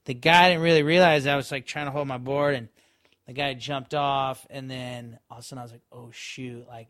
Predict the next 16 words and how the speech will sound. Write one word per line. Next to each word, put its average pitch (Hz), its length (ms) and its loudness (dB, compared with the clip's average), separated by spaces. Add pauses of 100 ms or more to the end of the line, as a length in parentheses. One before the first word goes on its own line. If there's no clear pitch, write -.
I'm 120 140 -16
in 120 160 -14
midair 123 360 -12
with 117 200 -14
the 120 80 -20
jet 117 320 -16
ski. 104 480 -18 (280)
I'm 113 60 -20
like, 110 160 -14 (240)
"And 117 160 -14
it 101 80 -18
sucks - 460 -6
when 135 80 -10
you're 127 120 -10
on 120 140 -10
the 107 160 -14